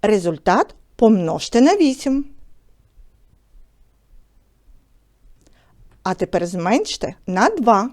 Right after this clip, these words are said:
Поділіть на десять тепер. Результат збільште в чотири рази.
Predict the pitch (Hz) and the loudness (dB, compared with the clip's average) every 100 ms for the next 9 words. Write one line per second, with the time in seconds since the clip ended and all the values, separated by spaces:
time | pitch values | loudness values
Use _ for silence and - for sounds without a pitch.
0 | _ _ _ _ _ _ _ - _ _ | _ _ _ _ _ _ _ -20 _ _
1 | _ _ - - _ _ _ _ - _ | _ _ -20 -20 _ _ _ _ -20 _
2 | _ _ _ - - _ _ _ _ - | _ _ _ -20 -20 _ _ _ _ -20
3 | - - _ _ _ - _ _ _ - | -20 -20 _ _ _ -20 _ _ _ 4
4 | 466 330 247 214 - 185 165 170 143 143 | 6 6 4 2 -2 -2 -2 -4 -4 -4
5 | 226 247 294 311 302 302 _ - _ _ | -6 -4 -6 -4 -4 -6 _ -20 _ _
6 | _ _ - - _ _ _ _ - _ | _ _ -20 -20 _ _ _ _ -20 _
7 | _ _ _ - - _ _ _ _ - | _ _ _ -20 -20 _ _ _ _ -20
8 | _ _ _ _ _ - _ _ _ _ | _ _ _ _ _ -20 _ _ _ _
9 | - - _ _ _ 196 196 175 160 135 | -20 -20 _ _ _ -2 0 0 -4 0
10 | 196 - - - - 185 156 175 202 226 | 2 2 -2 -14 -10 -10 -4 0 0 -2
11 | - 175 - - - - 202 180 175 208 | -6 -6 -8 -20 -4 0 2 2 4 4
12 | 247 277 349 262 | 4 2 0 -2